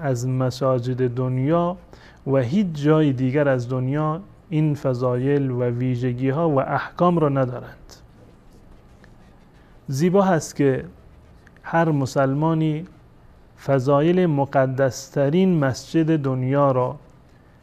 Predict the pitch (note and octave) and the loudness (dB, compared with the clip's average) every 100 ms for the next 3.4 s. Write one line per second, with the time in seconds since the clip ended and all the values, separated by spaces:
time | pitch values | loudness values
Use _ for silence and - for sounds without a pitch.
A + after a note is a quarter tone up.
0 | - - C#3 C#3 D3+ C#3+ C#3 C#3 - D3+ | -20 -8 -2 0 2 2 2 0 2 2
1 | D#3 F3+ D#3+ D3+ D3 F3 F#3+ F#3+ D#3 C#3 | 4 2 2 2 0 2 2 2 2 2
2 | B2+ C#3+ C3 C3+ D#3 D3 C3+ - C3+ C3+ | 2 0 2 2 2 0 -2 0 0 0
3 | B2+ C#3 D3 C#3+ | -2 0 -2 -2